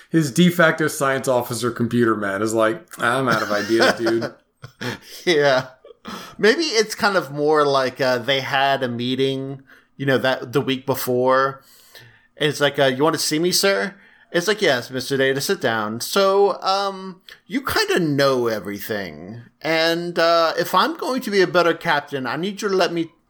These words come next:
Speaker 2: find, uh, solutions on my own." It's like, uh, "Well, sir, I, I generally only, um, interject when it's a life or death situation." It's like, "Yes, yes, I hear you, Mister Data.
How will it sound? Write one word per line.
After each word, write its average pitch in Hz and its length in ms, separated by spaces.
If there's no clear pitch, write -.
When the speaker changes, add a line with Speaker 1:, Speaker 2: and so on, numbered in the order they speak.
Speaker 2:
find, 165 960
uh, 143 200
solutions 143 720
on 127 160
my 120 260
own." 110 240
It's 123 120
like, 139 180
uh, - 200
"Well, 190 380
sir, 165 560
I, 165 60
I 165 40
generally 247 380
only, 165 460
um, 107 440
interject 170 600
when 139 320
it's 123 260
a 139 60
life 135 280
or 139 60
death 127 200
situation." 131 320
It's 143 80
like, 220 180
"Yes, 302 360
yes, 202 240
I 202 100
hear 190 300
you, 170 160
Mister 120 320
Data. 120 640